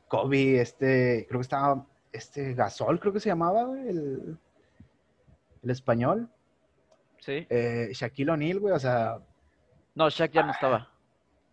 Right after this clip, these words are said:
Speaker 1: no, sí, sí, sí estaba, güey.
Speaker 2: ¿Sí estaba?
Speaker 1: Sí, sí, sí.
Speaker 2: Ah, la
Speaker 1: Mira.
Speaker 2: madre. ¿En Lakers o en?
Speaker 1: En Lakers, en Lakers.
Speaker 2: Ah, la
Speaker 1: En
Speaker 2: verga,
Speaker 1: el dos mil,
Speaker 2: según yo, no.
Speaker 1: en el... Sí, porque yo creo que vi el resumen, güey. A ver, vamos a
Speaker 2: Ah,
Speaker 1: quitarnos de,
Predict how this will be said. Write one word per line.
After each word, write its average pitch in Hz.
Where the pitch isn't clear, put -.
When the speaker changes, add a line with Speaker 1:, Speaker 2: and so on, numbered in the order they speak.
Speaker 1:
no, 131
sí, 139
sí, 131
sí 131
estaba, 143
güey. 104
Speaker 2:
¿Sí -
estaba? 156
Speaker 1:
Sí, 139
sí, 131
sí. 135
Speaker 2:
Ah, 82
la 101
Speaker 1:
Mira. 107
Speaker 2:
madre. 120
¿En 135
Lakers 180
o 107
en? 101
Speaker 1:
En 113
Lakers, 127
en 113
Lakers. 113
Speaker 2:
Ah, 104
la 107
Speaker 1:
En 101
Speaker 2:
verga, 110
Speaker 1:
el 110
dos 110
mil, 117
Speaker 2:
según 123
yo, 120
no. 98
Speaker 1:
en 117
el... 110
Sí, 127
porque 127
yo 117
creo 131
que 135
vi 135
el 131
resumen, 113
güey. 98
A 135
ver, 175
vamos 208
a 233
Speaker 2:
Ah, -
Speaker 1:
quitarnos 131
de, 123